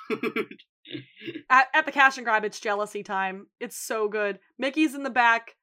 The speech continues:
Speaker 2: of the, of the room talking to customers. Lloyd walks in, flirts with Ian, sets up a date with him while Mickey is back there and brooding. And then when Lloyd tries to leave, Mickey, like, puffs out his chest. He's like, "You got a receipt?"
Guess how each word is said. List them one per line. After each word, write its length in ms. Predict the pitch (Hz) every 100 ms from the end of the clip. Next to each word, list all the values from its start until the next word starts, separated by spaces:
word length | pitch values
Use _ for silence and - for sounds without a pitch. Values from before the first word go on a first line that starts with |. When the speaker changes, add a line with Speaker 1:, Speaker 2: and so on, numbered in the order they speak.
| _ _
Speaker 2:
of 200 | 240 220
the, 260 | 240 233 220
of 140 | 226 196
the 100 | 208
room 440 | 208 214 208 208
talking 320 | - 220 214 214
to 200 | 208 190 _
customers. 540 | - 214 - 208 190 - _ _
Lloyd 440 | 208 214 240 294 240
walks 420 | 202 190 190 -
in, 320 | 175 180 226 _
flirts 500 | _ - 226 226 269
with 200 | 311 320
Ian, 400 | - 196 180 180 208 _ _
sets 360 | - 240 226
up 160 | 311 294
a 60 | 269
date 340 | 233 233 240
with 140 | 220
him 280 | 220 196 175
while 140 | 202 196
Mickey 300 | 208 202 208
is 140 | 202
back 260 | 214 202 196
there 160 | 202
and 140 | 180 180
brooding. 460 | 196 220 190 175 180 _ _
And 160 | 269 247
then 120 | 233
when 180 | 233 226
Lloyd 280 | 214 240 233
tries 340 | - 220 202
to 100 | -
leave, 600 | 190 196 294 392 233 208 _ -
Mickey, 320 | - 277 311 311
like, 300 | 233 190 -
puffs 360 | - 247 -
out 200 | 285 233
his 160 | 220 214
chest. 520 | - - 214 269 - _
He's 140 | - 240
like, 180 | 226 - _
"You 80 | 214
got 260 | 202 196
a 60 | 190
receipt?" 540 | 190 190 - 220 285